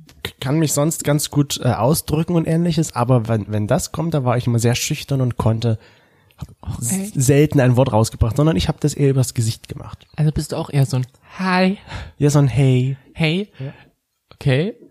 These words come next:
Speaker 2: Wie kommst du jetzt darauf? Also das, das würde mich jetzt mal interessieren, weil ich kenn dich ja jetzt schon als Person, die mich sehr durch ihre Ausdrucksweise angeflirtet hat.
Speaker 1: Ja.
Speaker 2: Die immer gesagt hat, so, ach, es ist so schön, mit dir hier so zu sein und es ist so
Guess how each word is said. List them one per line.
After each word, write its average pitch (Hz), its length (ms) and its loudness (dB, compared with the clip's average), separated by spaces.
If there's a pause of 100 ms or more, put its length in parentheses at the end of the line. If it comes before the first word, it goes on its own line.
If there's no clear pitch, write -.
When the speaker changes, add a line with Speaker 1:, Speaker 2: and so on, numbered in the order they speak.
(440)
Speaker 2:
Wie 147 80 -4
kommst 156 240 2
du 135 40 -2
jetzt - 140 -8
darauf? 107 380 -6
Also 127 200 4
das, 135 380 2
das - 180 -14
würde 139 140 2
mich 139 100 0
jetzt 135 160 0
mal 135 120 4
interessieren, 117 560 0
weil 101 320 0 (100)
ich 123 260 -6 (120)
kenn 135 240 2
dich 151 180 0
ja 123 180 2
jetzt - 540 -4 (180)
schon 139 340 2
als 127 180 -2
Person, 131 880 2 (540)
die 107 120 -4
mich 117 320 2
sehr 104 440 0
durch 98 360 -4
ihre 92 400 -2 (100)
Ausdrucksweise - 880 -2
angeflirtet 90 640 -4
hat. 95 260 -8
Speaker 1:
Ja. 143 340 -4
Speaker 2:
Die - 140 -2
immer 117 160 4
gesagt 107 380 0
hat, 110 100 -6
so, - 120 -12
ach, - 160 -14
es - 120 -18
ist - 140 -12
so 113 80 -6
schön, 123 380 2
mit 113 160 4
dir 110 60 6
hier 110 200 6
so 107 180 2
zu 107 200 -8
sein 107 360 -2
und 92 160 -6 (280)
es - 160 -18
ist 101 120 -12
so 110 80 -6